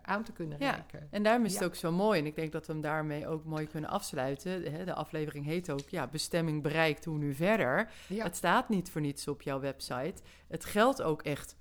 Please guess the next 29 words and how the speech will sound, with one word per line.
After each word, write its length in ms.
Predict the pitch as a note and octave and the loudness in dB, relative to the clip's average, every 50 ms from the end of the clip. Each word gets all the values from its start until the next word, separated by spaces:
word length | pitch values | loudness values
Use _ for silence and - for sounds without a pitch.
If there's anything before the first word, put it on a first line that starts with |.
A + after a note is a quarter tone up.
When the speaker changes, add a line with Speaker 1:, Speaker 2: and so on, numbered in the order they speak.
| - - - - - - | -20 -20 -20 -20 -20 -16
Speaker 2:
voor 400 | - - - - G3 F3+ E3+ D#3 | -14 -4 2 4 6 6 6 6
jou. 480 | D3+ C#3+ C#3 C3 C3 C#3+ F#3 A#3 - - - - - - - | 4 4 4 4 4 2 2 0 -2 -6 -14 -16 -20 -18 -8
Speaker 1:
Ja. 400 | - D#3+ F#3 F#3 F#3 F#3 F#3 F3+ | -2 2 4 4 4 4 4 4
Speaker 2:
Ehm, 260 | F#3 F3+ F3+ F3 E3+ E3 - - - | 4 4 4 4 2 0 -4 -12 -14
dat 300 | - D#3 F3+ F#3+ G#3 G#3 | -4 0 0 0 0 0
je 80 | - G#3+ | 0 -2
op 40 | - - | -2 -2
een 40 | - | -4
gegeven 200 | - - D3+ D3 | -4 -2 -2 -2
moment 200 | C#3+ D3 C#3+ C#3 | -2 -2 -4 -4
realiseerde: 520 | C#3+ D3 C#3+ C#3 C#3 C3+ D3 C#3+ C#3+ C#3 C#3 | -4 -4 -4 -4 -2 -2 -2 0 0 -2 -2
"Hey, 380 | D3 F#3 F#3+ F3 - - - - - - - - - - - - | -2 -4 -4 -4 -4 -6 -10 -14 -18 -20 -20 -20 -20 -20 -10 -4
bestemming 500 | - E3 - - E3 D3+ D3+ C3+ C3+ C3 | -4 -2 0 2 2 2 2 0 0 0
bereikt." 600 | D3+ D3 F3+ G#3+ F#3 B2+ D3 F3 - - - - - - | 2 6 6 8 8 6 4 0 -6 -10 -12 -12 -10 -6
Speaker 1:
Ja. 200 | - E3+ G#3+ G#3+ | 0 2 4 6
Speaker 2:
En 60 | G#3+ | 6
niet 180 | G#3 F#3+ D#3 - | 6 6 4 2
dat 160 | E3+ C#3+ - | 0 -2 0
je 100 | E3 - | -2 -2
toen 200 | - F3+ E3 D#3 | 0 0 0 2
bent, 300 | D3 C#3+ C#3+ C#3+ - - | 2 0 0 0 -2 -2
eh, 140 | D#3 C#3+ C#3+ | 0 0 0
achter 300 | - - - - - D3 | 0 -2 -4 -4 -4 -4
de 60 | C#3 | -2
geraniums 440 | D3 D#3 F#3+ A3 G#3+ E3+ C#3 - - | 0 0 2 2 2 0 -2 -4 -4
bent 200 | - C#3 C3 - | -4 -4 -4 -4
gaan 220 | - D3+ C3+ C#3+ | -4 -4 -4 -4
zitten. 360 | - - D#3 D3 C#3+ - F#3 | -2 -2 -2 -2 -2 -2 -2
Integendeel. 760 | F#3 F3 E3 - G3 G#3+ A3 G#3 - D3+ C#3 C3+ D3 F#3+ A3 | -2 -2 0 2 2 2 2 0 -2 -2 0 0 0 0 -2